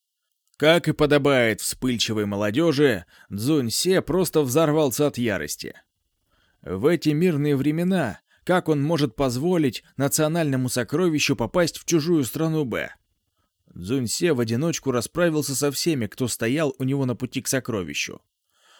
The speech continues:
Гордо столкнувшись с сотней агентов секретной организации страны Б, он использовал внезапные атаки, ловушки и боевые искусства, чтобы убить более семидесяти агентов, прежде чем наложить свои руки на сокровища.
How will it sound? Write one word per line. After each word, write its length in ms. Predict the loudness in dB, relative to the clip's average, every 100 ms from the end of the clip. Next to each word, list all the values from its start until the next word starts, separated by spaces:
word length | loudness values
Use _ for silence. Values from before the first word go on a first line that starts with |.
| _
Гордо 480 | -10 0 2 4 2
столкнувшись 720 | 2 0 2 0 -2 0 -2
с 40 | -2
сотней 400 | -2 -4 -4 -4
агентов 600 | -2 -2 0 -2 -2 -2
секретной 500 | -4 -2 -4 -2 -4
организации 600 | -4 -4 -2 -4 -4 -6
страны 400 | -4 -4 -2 -2
Б, 240 | -4 -6 -10 _ _ _ _ _ _
он 200 | -6 -4
использовал 640 | -6 -2 0 0 -2 -4 -8 -20 -10
внезапные 640 | -4 0 2 0 0 -2
атаки, 480 | 0 -2 -4 -6 -16 -4
ловушки 560 | 2 2 2 0 0
и 60 | -2
боевые 420 | 0 0 2 0
искусства, 500 | -2 0 -2 0 -6
чтобы 280 | -6 -6 -2
убить 380 | -2 0 0 -4 -18 -18
более 460 | -8 0 2 4 2
семидесяти 800 | 0 -2 0 0 -2 -2 -4 -2
агентов, 720 | -2 0 -2 -4 -4 -10 -12 _ _ _ _ _
прежде 460 | -2 0 0 0
чем 240 | -2 -2 -2
наложить 500 | -2 -2 0 -2 -2
свои 280 | -4 -2
руки 240 | 0 -2 -4
на 100 | -4
сокровища. 720 | -6 -4 -6 -4 -4 -6 -6